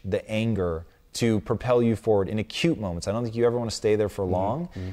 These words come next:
Speaker 1: And they've shown this scientifically. If you take somebody and have them submerge their arm in an ice bucket and have, you know, thirty people do it, whatever, you'll get a median amount of time that people can leave it in. If right when they're about to pull it out, you tell them, "Don't take it out, get angry." You can yell, cuss, do anything you want.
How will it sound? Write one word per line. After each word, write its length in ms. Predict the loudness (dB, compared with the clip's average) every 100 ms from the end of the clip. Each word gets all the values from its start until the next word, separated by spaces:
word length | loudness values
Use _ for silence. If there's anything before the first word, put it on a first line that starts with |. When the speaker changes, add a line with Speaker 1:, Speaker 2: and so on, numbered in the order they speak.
| -8
Speaker 1:
And 460 | -2 2 2 0 2
they've 180 | 2 2
shown 300 | 2 2 2
this 160 | 2
scientifically. 560 | 0 0 -2 -4 -4 -4
If 80 | -4
you 80 | -2
take 220 | 0 0
somebody 400 | 0 2 2 2
and 80 | 2
have 180 | 0
them 140 | 0 -2
submerge 420 | -2 0 0 0
their 140 | 0
arm 260 | 0 0 -2
in 80 | -2
an 100 | -2
ice 220 | -2 -2
bucket 300 | -2 0 -2
and 100 | -2
have, 260 | -4 -4 -4
you 80 |
know, 160 | -6 -6
thirty 300 | -2 0 0
people 220 | -2 -4
do 100 | -4
it, 80 | -4
whatever, 260 | -2 -2 0
you'll 140 | 2
get 180 | 4 4
a 120 | 4
median 480 | 4 2 0 0 -2
amount 240 | -2 -4
of 40 | -6
time 280 | -8 -8 -8
that 120 | -8
people 260 | -8 -8
can 180 | -8 -8
leave 140 | -6 -6
it 80 |
in. 180 | -8 -12 -14 -20 -20 -20 -20 _ -2
If 260 | 2 2 0 -10
right 300 | 2 2 2
when 100 | 2
they're 100 | 4
about 260 | 4 4 2
to 60 | -2
pull 240 | 2 4
it 60 | 4
out, 240 | 2 0
you 80 | -2
tell 220 | 2 2
them, 260 | 0 -6 -10 _ 0
"Don't 240 | 0 0
take 180 | 0 2
it 80 | 4
out, 300 | 4 2 0
get 160 | 0
angry." 380 | 0 -4 -2 -4
You 120 | -4
can 220 | -4 -4 2
yell, 400 | 4 6 4 2
cuss, 420 | 0 0 2 -2
do 140 | -4
anything 320 | -4 -4 -2
you 100 | -2
want. 320 | 0 -2 -4